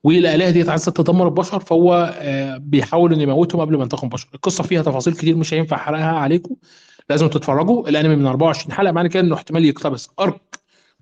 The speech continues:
ال-، العائلة الأولى بتاعت التنانين كلها، لأن التنانين حوالي سبع عائلات أو حاجة، هو هياخد رحلة يدمر السبع أو الأربعتاشر عائلة، مش فاكر. أول عيلة هتاخد منه الأربعة وعشرين حلقة، يعني هيقتبس التسعة وخمسين فصل اللي أنا قرأتهم بالظبط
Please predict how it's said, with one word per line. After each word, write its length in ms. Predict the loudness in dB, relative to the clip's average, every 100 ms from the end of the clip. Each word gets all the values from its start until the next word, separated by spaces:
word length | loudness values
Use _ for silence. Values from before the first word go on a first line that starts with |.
| _ -6
ال-، 760 | 0 2 2 4 4 4 0 -4
العائلة 440 | -4 -4 -2 0
الأولى 280 | 2 2 0
بتاعت 240 | 0 -2 0
التنانين 680 | 0 2 0 -2 -2 -2 -2
كلها، 260 | -2 -4
لأن 180 | -4 -4
التنانين 460 | -4 -2 -2 -2 -4
حوالي 220 | -2 -4
سبع 180 | -2 -4
عائلات 460 | -4 -8 -14 -16
أو 80 | -16
حاجة، 220 | -12 -10 0
هو 140 | 2 2
هياخد 480 | 0 -2 -2 -4
رحلة 280 | -4 -4 -4
يدمر 360 | -4 -4 -4 -4
السبع 320 | -6 -6 -8 -10 _ _
أو 120 | 0
الأربعتاشر 480 | 2 0 -2 -4 -4
عائلة، 200 | -6 -6
مش 140 | -10 -14
فاكر. 220 | -16 _ _ _ _ _
أول 220 | 2 4 6
عيلة 380 | 6 4 2 -4
هتاخد 300 | -6 -2 2
منه 160 | 4 4
الأربعة 240 | 4 4
وعشرين 240 | 2 2 0
حلقة، 220 | 2 0
يعني 200 | 2 0
هيقتبس 360 | -2 -2 -2 -2
التسعة 240 | -2 -4
وخمسين 300 | -2 0 0
فصل 300 | 0 0 0
اللي 60 | -2
أنا 80 |
قرأتهم 500 | -2 -4 -4 2 4
بالظبط 460 | 4 4 0 -2 -6